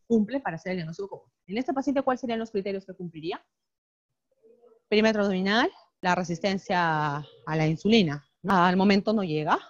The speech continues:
¿sí? No estaría. Sí,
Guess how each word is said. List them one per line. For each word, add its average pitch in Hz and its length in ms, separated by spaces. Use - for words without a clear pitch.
¿sí? 196 520
No 180 60
estaría. 180 360
Sí, 330 420